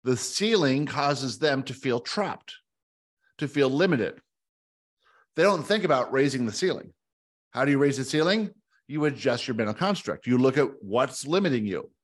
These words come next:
What beliefs are limiting you? "I don't believe I have enough money to do this thing I'm inspired to do."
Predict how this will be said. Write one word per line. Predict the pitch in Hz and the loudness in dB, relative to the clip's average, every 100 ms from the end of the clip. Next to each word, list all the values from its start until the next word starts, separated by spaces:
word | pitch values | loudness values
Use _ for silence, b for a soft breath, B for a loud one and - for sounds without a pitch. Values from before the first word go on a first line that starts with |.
| _ | _
What | 101 117 151 | -2 0 2
beliefs | 160 147 139 143 | 2 2 2 -2
are | |
limiting | 156 185 117 | -2 -2 -2
you? | 87 - _ _ _ _ b b b b - | -4 -10 _ _ _ _ b b b b -4
"I | 123 | 2
don't | 143 160 | 2 2
believe | 165 160 147 | 2 2 4
I | 139 | 4
have | 143 131 | 2 2
enough | 123 104 | 0 -2
money | 110 110 120 | -2 -2 -4
to | - | -8
do | 113 - 147 139 | -16 0 2 4
this | 143 - | 2 -6
thing | - 113 | -4 -4
I'm | 110 | -4
inspired | 117 - 117 | -4 -2 -2
to | 127 | -2
do." | 208 117 - | 0 0 -2